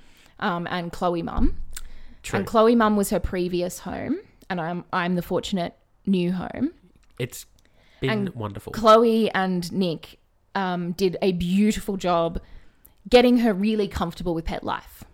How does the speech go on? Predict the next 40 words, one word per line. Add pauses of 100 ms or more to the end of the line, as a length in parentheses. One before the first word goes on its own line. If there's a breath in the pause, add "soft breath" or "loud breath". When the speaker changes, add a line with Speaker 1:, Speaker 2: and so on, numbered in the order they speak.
(380)
Speaker 2:
Oh,
she's
so
comfortable.
Speaker 1:
She's
incredi-,
she's, (300)
she
makes
sure
she
is
comfortable. (260)
Speaker 2:
Yeah. (280 soft breath)
Speaker 1:
Um,
so
she's
incredibly
well
adjusted.
She
can
be
a
bit
of
a
grump,
particularly (400 soft breath)
at
any
men
who
make
sudden
movements
toward
me
in
public.